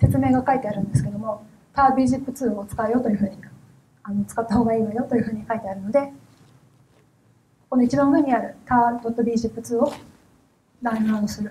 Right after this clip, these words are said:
という手順になります。で、サムツールスの場合はそうなんですけれども、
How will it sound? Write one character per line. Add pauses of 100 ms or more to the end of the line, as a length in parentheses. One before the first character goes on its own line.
(120)
と
い
う
手
順
に
な
り
ま
す。 (4000)
で、
サ
ム
ツ
ー
ル
ス
の
場
合
は
そ
う
な
ん
で
す
け
れ
ど
も、